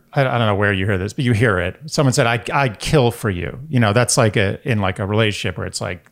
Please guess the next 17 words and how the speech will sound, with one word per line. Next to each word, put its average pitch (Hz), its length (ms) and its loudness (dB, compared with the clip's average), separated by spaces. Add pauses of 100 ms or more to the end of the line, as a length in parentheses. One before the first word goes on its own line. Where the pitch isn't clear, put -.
there's, - 280 -10 (300)
the 135 120 -2
woman 131 360 2
or 120 100 2
the 110 80 0
man 110 180 2
is 101 120 -4
everything. 117 320 2
"I 92 80 0
would 92 140 -4
kill 143 260 2
for - 160 -4
you." 95 160 2 (320)
And 151 100 6
you 175 120 6
always, 196 460 4
no, 196 280 2